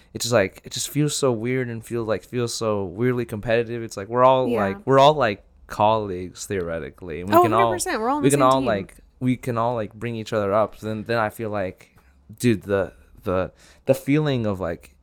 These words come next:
Speaker 1: inferiority or superiority just really fucking kills me. It kills me.
Speaker 2: Yeah.
Speaker 1: That feeling that, like,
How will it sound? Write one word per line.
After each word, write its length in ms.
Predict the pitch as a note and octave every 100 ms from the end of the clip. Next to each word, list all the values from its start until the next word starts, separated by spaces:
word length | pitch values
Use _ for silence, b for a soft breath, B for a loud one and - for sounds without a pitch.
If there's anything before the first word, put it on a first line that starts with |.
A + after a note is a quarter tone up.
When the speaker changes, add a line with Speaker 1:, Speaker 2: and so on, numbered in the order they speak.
| -
Speaker 1:
inferiority 680 | B2 A#2+ A2 G#2+ G#2 G#2+
or 120 | G2 F#2+
superiority 800 | - - A2 A2+ G2 G#2 F#2+
just 240 | D#2+ F#2 -
really 260 | A2+ G#2+ -
fucking 520 | - G#2 D2+ D#2+ - _ _
kills 340 | B2+ B2 A#2
me. 120 | G#2 E2+
It 120 | -
kills 300 | F#3+ F3 D3+
me. 160 | A#2+ - -
Speaker 2:
Yeah. 260 | A3+ G#3+
Speaker 1:
That 100 | -
feeling 260 | C3 B2+ A#2+
that, 100 | A2
like, 220 | F#2+ F2